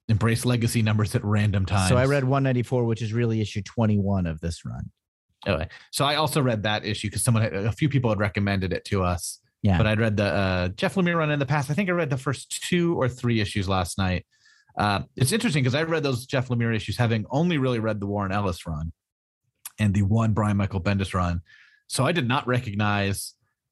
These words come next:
Speaker 1: all these supporting characters that make cameos in the Jeff Lemire run.
Speaker 2: Right. Jeff Lemire brings back a lot of the original Moon Knight ensemble.
Speaker 1: At least in his mind. It's unclear if it's real.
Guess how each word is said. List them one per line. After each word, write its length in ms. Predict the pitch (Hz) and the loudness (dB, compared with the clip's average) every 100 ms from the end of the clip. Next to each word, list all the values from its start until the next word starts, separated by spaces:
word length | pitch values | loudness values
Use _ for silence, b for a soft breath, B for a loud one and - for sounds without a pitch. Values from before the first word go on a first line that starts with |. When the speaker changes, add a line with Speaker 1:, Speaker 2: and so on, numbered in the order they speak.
| _ | _
Speaker 1:
all 180 | - 127 | -2 0
these 160 | 127 123 | 0 0
supporting 320 | 123 131 113 | 0 0 0
characters 460 | 110 135 127 110 90 | 0 -2 -2 -2 -2
that 120 | 101 | -2
make 160 | 104 92 | -4 -6
cameos 720 | - 131 131 95 78 - - - | -2 0 2 0 -4 -8 -8 -2
in 60 | |
the 80 | 104 | 0
Jeff 240 | 92 104 | 2 0
Lemire 300 | 101 95 92 87 | 0 0 0 0
run. 400 | 80 76 76 78 B - | -2 -4 -8 -12 B -2
Speaker 2:
Right. 140 | 120 | 2
Jeff 200 | 151 160 | 2 2
Lemire 260 | 175 151 113 | 4 4 2
brings 280 | 127 131 110 | 2 2 0
back 240 | 123 120 | -2 0
a 60 | 101 | 0
lot 180 | 104 107 | 2 2
of 80 | |
the 140 | 101 104 | 0 0
original 420 | 101 117 113 107 | 2 0 2 2
Moon 280 | 101 110 104 | 2 2 2
Knight 220 | 101 95 107 | 0 -2 0
ensemble. 720 | 95 87 104 95 78 - - _ _ _ 135 | 0 2 2 2 0 -4 -10 _ _ _ 0
Speaker 1:
At 80 | |
least 240 | 139 214 - | 2 0 2
in 80 | 151 | 2
his 180 | 127 | 2
mind. 340 | 120 107 90 85 | 2 0 0 -2
It's 100 | - | 0
unclear 280 | 131 - 110 | 0 2 0
if 100 | 92 | -2
it's 160 | 82 | -4
real. 420 | 92 87 80 80 | -2 0 -2 -4